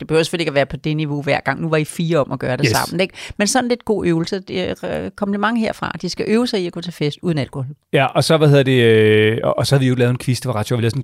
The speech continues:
Speaker 2: Kahoot-quiz om, øh, dengang deres, øh, forældre var børn. Sådan med, du ved, øh, den mest nedtursramte is, Mælkedrengen. Hvad kostede den egentlig, dengang jeres forældre var børn? Øh, hvad kunne man høre i radioen? Var det, øh, prisen på fisk, eller var det
Speaker 1: Den her
Speaker 2: morgengymnast,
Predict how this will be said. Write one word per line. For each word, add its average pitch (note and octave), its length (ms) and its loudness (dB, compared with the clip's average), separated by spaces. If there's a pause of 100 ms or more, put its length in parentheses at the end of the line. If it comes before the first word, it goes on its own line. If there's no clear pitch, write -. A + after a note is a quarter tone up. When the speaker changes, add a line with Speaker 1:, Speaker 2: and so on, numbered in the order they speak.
(100)
Speaker 2:
Kahoot-quiz B2 580 -2
om, A2+ 240 2
øh, G#2 120 -2
dengang B2 360 -2
deres, A2 260 -4
øh, A#2+ 180 -2
forældre D3 420 -2
var G#2+ 60 -2
børn. - 320 -2 (240)
Sådan D3+ 200 0
med, B2 100 4
du C3 100 -2
ved, A2 240 0
øh, A2 220 2
den B2+ 120 2
mest B2+ 200 0
nedtursramte A#2 540 2
is, A#2+ 140 -6
Mælkedrengen. A2+ 560 -2
Hvad A#2 100 0
kostede A#2 420 0
den A#2 100 -2
egentlig, G#2+ 300 -2
dengang A2 320 -4
jeres G2 140 -4
forældre G#2+ 300 -4
var G#2 80 -2
børn? G2+ 400 -2
Øh, A2+ 200 0 (300)
hvad A#2+ 180 -2
kunne D3 140 -2
man B2 120 2
høre A#2+ 260 4
i D3 40 4
radioen? A#2 600 -2
Var A2 80 2
det, A2+ 220 -2
øh, A2 140 -4
prisen C#3+ 380 -2
på C3+ 100 -4
fisk, - 460 0 (100)
eller C3 220 2
var A2 120 0
det - 60 2
Speaker 1:
Den D#3+ 100 4
her A3+ 120 4
Speaker 2:
morgengymnast, D#3+ 320 2